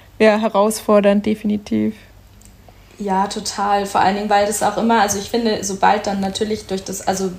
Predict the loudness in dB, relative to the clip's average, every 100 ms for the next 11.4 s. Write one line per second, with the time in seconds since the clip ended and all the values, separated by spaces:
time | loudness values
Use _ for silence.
0 | -8 -6 -2 -2 -2 -4 -6 -8 -12 -20
1 | -20 _ -18 -12 0 0 0 -2 2 2
2 | 0 -10 -12 -6 2 2 0 -10 -18 -14
3 | -6 2 4 4 -2 0 2 2 0 -4
4 | -4 -4 -4 -2 -4 -2 0 0 0 -2
5 | -2 -2 -2 0 -2 -4 -4 -6 -6 -6
6 | -6 -6 0 0 0 -4 -4 -2 -2 -4
7 | -4 -4 -4 -6 -4 0 0 0 -4 -6
8 | -6 -4 -4 -4 -6 -4 -4 -2 -4 -2
9 | -6 -6 -8 -6 -8 -8 -8 -4 -6 -6
10 | -8 -8 -8 -6 -6 -2 -2 -2 -6 -8
11 | -4 -2 0 0